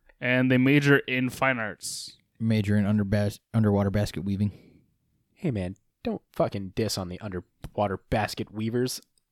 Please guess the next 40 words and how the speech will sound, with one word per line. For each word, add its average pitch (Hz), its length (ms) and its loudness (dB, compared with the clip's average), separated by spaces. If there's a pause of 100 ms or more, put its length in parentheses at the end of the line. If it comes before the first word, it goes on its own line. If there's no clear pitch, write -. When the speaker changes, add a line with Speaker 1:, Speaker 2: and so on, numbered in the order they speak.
(300)
Speaker 3:
Fun 139 160 0
fact, - 360 0 (120)
I - 100 -20
wanted 123 200 -2
to 123 60 0
be 131 180 -2
one 98 160 -4
of 90 80 -8
those. 90 400 -8
Speaker 2:
Oh 90 160 -4
my - 180 -14
God, - 320 -18
you 107 120 2
would. - 440 -4 (120)
Speaker 3:
I 110 560 -6 (100)
would. 95 360 -4 (360)
I 131 80 4
was, 123 180 4 (200)
I 117 100 0
almost 139 400 4
did 143 300 6 (500)
something 123 440 4
like 98 180 -4
that 98 280 -2
at 98 160 -6
a 90 60 -6
summer 101 380 -2
camp 90 300 -8
one 90 200 -8
time. - 320 -4
<laughs> - 40 -20 (840)
They - 60 -6
had 117 280 0
reeds, 104 600 -4 (200)
and 98 80 -12
we'd 95 160 -8
swim 113 200 -4
in 104 80 -4
the 104 80 -4
lake. 104 340 -6